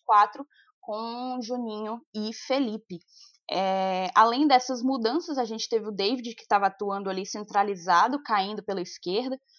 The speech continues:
Romarinho jogando como eu gosto que ele jogue, flutuando ali pelo meio, apesar de que acho que ele ficou devendo um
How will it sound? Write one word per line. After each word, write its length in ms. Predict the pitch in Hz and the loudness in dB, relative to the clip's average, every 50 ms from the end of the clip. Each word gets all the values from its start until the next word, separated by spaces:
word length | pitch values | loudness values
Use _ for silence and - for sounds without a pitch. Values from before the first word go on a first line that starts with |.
| _ _ _ | _ _ _
Romarinho 520 | - 214 220 220 214 214 214 220 247 269 269 | -8 -2 2 4 4 4 2 0 -2 -2 0
jogando 360 | 233 247 226 226 220 214 208 | 2 0 0 0 -2 -6 -8
como 200 | 214 226 214 220 | -8 -6 -2 0
eu 80 | 220 220 | 0 0
gosto 420 | 208 190 190 220 269 - - - | 2 4 4 4 2 0 -4 -8
que 100 | - 214 | -6 -6
ele 140 | 196 190 190 | -4 -4 -4
jogue, 300 | 170 190 185 175 175 180 _ _ _ _ _ _ - | -2 -2 -2 -2 -2 -6 _ _ _ _ _ _ -8
flutuando 480 | - 208 208 208 226 208 202 214 214 202 | -8 -6 -6 -2 -2 -2 0 0 -2 -2
ali 120 | 208 196 | -4 -2
pelo 220 | 196 220 202 208 | -2 -2 -2 -2
meio, 300 | 202 190 180 185 214 247 | -2 -2 -2 0 0 0
apesar 340 | 233 233 - 202 190 202 185 | 0 -2 -4 -6 -4 -4 -4
de 120 | 196 185 185 | -4 -6 -10
que 200 | - - 185 185 185 _ _ _ _ _ _ _ _ _ _ _ _ _ - - | -12 -12 -12 -12 -14 _ _ _ _ _ _ _ _ _ _ _ _ _ -14 -10
acho 180 | 202 196 - | -10 -10 -4
que 80 | - 220 | -2 -2
ele 80 | 202 | -2
ficou 220 | - - - 208 208 | -2 -2 -4 -2 0
devendo 500 | 196 196 202 175 170 190 196 226 247 | 2 2 2 0 -2 -6 -4 -2 -2
um 40 | 233 | -2